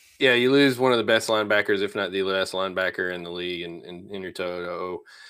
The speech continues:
And, uh, yeah, you're gonna suffer on that, def-, you know, in a lot of areas. But you can see that even though they're returning a good amount of defense, that, yeah, these were all sort of bottom end of the S E C and success rate allowed on the defense, especially at L S U. Um,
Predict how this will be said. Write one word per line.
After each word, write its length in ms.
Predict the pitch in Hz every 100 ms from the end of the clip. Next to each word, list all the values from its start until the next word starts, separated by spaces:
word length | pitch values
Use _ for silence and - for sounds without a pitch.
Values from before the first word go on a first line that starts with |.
| - - -
And, 580 | 123 117 117 117 113 113
uh, 320 | 113 110 110
yeah, 160 | 113 110
you're 240 | 107 110
gonna 160 | 104 101
suffer 400 | - - - 101
on 80 | 101
that, 160 | 98
def-, 180 | 92 - - 107 -
you 100 | 98
know, 160 | 92
in 60 | 90
a 60 |
lot 220 | 90 92 95
of 60 |
areas. 400 | 95 95 92 92
But 220 | - -
you 100 | 123
can 120 | 127 113
see 260 | 135 135
that 180 | 120 110
even 280 | 127 139 131
though 200 | 127 120
they're 240 | 117 113
returning 640 | 113 110 110 139 139 120 110
a 100 | 104
good 180 | 113
amount 280 | 107 107 101
of 80 | 95
defense, 460 | 98 98 101 95 -
that, 140 | 92 -
yeah, 180 | 101
these 220 | 95 123 139
were 140 | 117
all 200 | 113 107
sort 200 | - 104
of 80 | 90
bottom 280 | 95 98 92
end 200 | 95 90
of 100 | 82 90
the 160 | 90
S 160 | 87 -
E 120 | 85
C 320 | - 87 85 80 - 85
and 160 | 80
success 400 | - - 92 87
rate 160 | 87 82
allowed 400 | 80 82 85 82 _ _ _ _ -
on 100 | 82
the 80 | 80
defense, 440 | 82 - 82 -
especially 380 | - 85 - 82
at 80 | 78
L 140 | 80
S 160 | 78 -
U. 240 | 85 78 - _ _ _ -
Um, 680 | 98 95 92 92 92 90